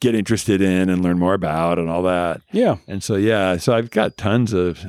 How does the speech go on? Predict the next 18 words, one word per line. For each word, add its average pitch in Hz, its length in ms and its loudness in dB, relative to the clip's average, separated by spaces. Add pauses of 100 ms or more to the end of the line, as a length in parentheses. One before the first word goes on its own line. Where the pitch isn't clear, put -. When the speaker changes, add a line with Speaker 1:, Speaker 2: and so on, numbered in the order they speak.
Speaker 1:
of 85 200 -8
nice, 85 380 -6
uh, 85 280 -2 (120)
invertebrates 90 640 0
from 87 140 -6
this 85 140 -4
trip. 92 360 -2
And 85 200 -8
I'm 82 160 -10 (360)
Speaker 2:
The 147 80 -4
crazy 233 320 0
pla-, 147 240 0 (160)
thing 151 140 0
about 135 180 0
this 156 140 -2
place 131 300 -2
is 117 140 -2
that, 110 200 0